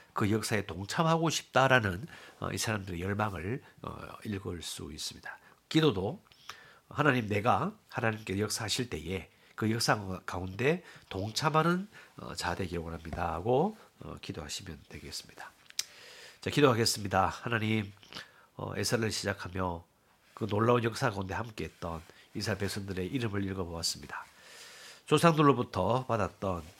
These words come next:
하나님의 역사에 대한 기억들과 하나님의 약속을 붙들고 다시 시작하는 이들의 믿음과 이들의 열정을 기억하며,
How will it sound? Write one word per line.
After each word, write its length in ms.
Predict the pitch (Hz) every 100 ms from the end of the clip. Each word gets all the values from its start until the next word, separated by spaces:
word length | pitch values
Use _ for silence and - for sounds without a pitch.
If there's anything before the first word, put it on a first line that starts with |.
| -
하나님의 380 | - 101 87 90
역사에 320 | 90 - 90
대한 160 | 90 85
기억들과 720 | - 120 120 92 73 - 107 175 - - _ _ - - - -
하나님의 360 | - 139 127 113
약속을 420 | 123 - 156 -
붙들고 520 | - - 170 107 73 - _ - - - -
다시 240 | 143 165
시작하는 560 | 147 - 135 - 123 92 - - - - -
이들의 300 | 135 120 117
믿음과 640 | 117 165 113 73 82 139 185 - - - -
이들의 180 | 107 95
열정을 460 | 104 101 113 87
기억하며, 500 | - 87 - 82 76